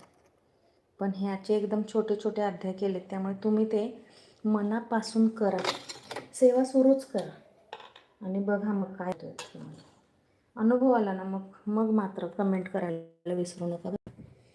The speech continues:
कारण हे मी एकटीच नाही सांगत आहे, तुम्हाला सगळीकडे जे जे आपले भक्तीचे चॅनल आहेत ना, तिथे तुम्हाला सगळीकडे हेच सांगतील की तुम्हाला काय सेवा करायची आहे. मग सेवा करायची म्हणून सगळे काय वेगवेगळे सांगत नाही, थोड्याफार फरकाने इकडे तिकडे असू शकतं,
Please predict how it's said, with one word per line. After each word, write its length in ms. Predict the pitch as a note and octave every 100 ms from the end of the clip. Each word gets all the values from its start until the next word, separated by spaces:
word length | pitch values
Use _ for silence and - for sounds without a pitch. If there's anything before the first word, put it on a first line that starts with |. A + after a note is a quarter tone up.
| _ - -
कारण 160 | G3
हे 200 | G3 G3+
मी 160 | A3 B3
एकटीच 340 | A#3+ - A3+
नाही 180 | B3 B3
सांगत 220 | G#3+ F3
आहे, 200 | D#3+ F3
तुम्हाला 300 | F3 F#3 G3
सगळीकडे 640 | G3+ G#3 F3+ G3+ G#3 G#3 - - - - G3+
जे 240 | G3 G#3 G3+
जे 260 | G#3 A3
आपले 260 | A3 A3 A3
भक्तीचे 420 | A3 - G#3 A3+
चॅनल 180 | G#3+ F#3+
आहेत 120 | E3+
ना, 80 | F3 - - -
तिथे 180 | F#3+
तुम्हाला 300 | G3 G3+ G3+
सगळीकडे 600 | G#3+ - G3 G3 G#3 G#3 G#3
हेच 280 | G3+ G3+
सांगतील 380 | - E3 D#3 E3 - _ _ _ _ -
की 80 | G#3
तुम्हाला 400 | G3+ F#3+ G3+ E4
काय 320 | - G3+ G3
सेवा 260 | - F#3
करायची 480 | E3+ F3 E3 D#3 -
आहे. 180 | D#3 D3+ - - - - - -
मग 80 | G#3+
सेवा 320 | - A#3+ A3
करायची 420 | A3 A#3 A#3 A3+ A#3
म्हणून 160 | A#3
सगळे 360 | A3+ B3+ G#3+ G#3+
काय 160 | A#3
वेगवेगळे 460 | A#3+ A3 G3+ F#3+ F#3+
सांगत 340 | F#3+ F3 E3+
नाही, 120 | E3 D3+
थोड्याफार 420 | G3 F#3 F#3+ G3 F#3+
फरकाने 340 | G3+ G3 G3
इकडे 240 | G3 G3 F#3+
तिकडे 240 | G3 G3+
असू 220 | G3 -
शकतं, 360 | A3 A3+ - A3+